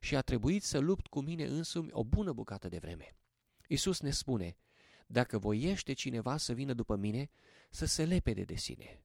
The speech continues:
Matei șaisprezece cu douăzeci și patru. Ca să scăpăm de efectul amețelii, trebuie să practicăm lepădarea de sine atunci când suntem ispitiți să cedăm.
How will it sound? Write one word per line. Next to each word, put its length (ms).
Matei 340
șaisprezece 640
cu 120
douăzeci 320
și 120
patru. 420
Ca 120
să 120
scăpăm 380
de 100
efectul 380
amețelii, 580
trebuie 400
să 180
practicăm 640
lepădarea 520
de 120
sine 420
atunci 480
când 180
suntem 420
ispitiți 640
să 100
cedăm. 480